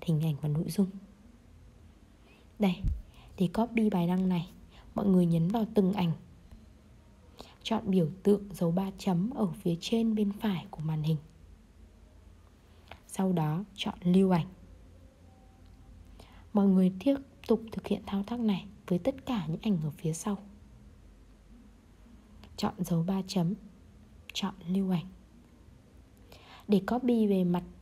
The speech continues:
nội dung, mọi người tới vùng văn bản, nhấn giữ hai cho tới ba giây.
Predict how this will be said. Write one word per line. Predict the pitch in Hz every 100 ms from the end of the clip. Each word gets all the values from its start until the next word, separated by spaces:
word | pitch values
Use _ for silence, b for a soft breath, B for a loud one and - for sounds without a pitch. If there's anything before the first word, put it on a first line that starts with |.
| - -
nội | 202 -
dung, | 202 220 214 - - B B B
mọi | 190
người | 190 180
tới | 175 165
vùng | 175 226 190
văn | 196 190
bản, | 185 156 - - - - B B B B
nhấn | 185 180 190
giữ | 190 240 269 - - -
hai | - 233 220 208
cho | 208 185
tới | 175
ba | 165 190 190
giây. | 196 190